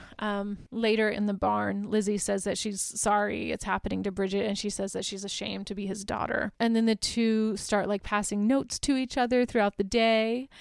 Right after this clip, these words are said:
And then we have this scene where Bridget is helping Lizzie get dressed, and it is very erotic. And they almost kiss, but they're interrupted by Emma, the sister. And later, Lizzie is walking home when she sees Uncle John leave a letter at their front door.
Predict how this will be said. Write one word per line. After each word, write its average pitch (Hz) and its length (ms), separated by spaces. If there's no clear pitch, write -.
And 226 120
then 226 80
we 240 80
have 226 180
this 214 160
scene 220 520
where 208 140
Bridget 196 460
is 208 160
helping 208 340
Lizzie 196 280
get 196 200
dressed, 208 640
and 214 140
it 202 100
is 196 220
very 202 680
erotic. 196 680
And 220 140
they 214 220
almost 359 440
kiss, 311 320
but 233 120
they're 220 380
interrupted 208 600
by 208 140
Emma, 190 460
the 226 140
sister. 202 420
And 233 180
later, 220 560
Lizzie 220 380
is 202 120
walking 208 360
home 233 360
when 208 120
she 220 160
sees 214 420
Uncle 214 240
John 220 480
leave 208 300
a 202 80
letter 233 340
at 208 180
their 202 140
front 214 240
door. 202 380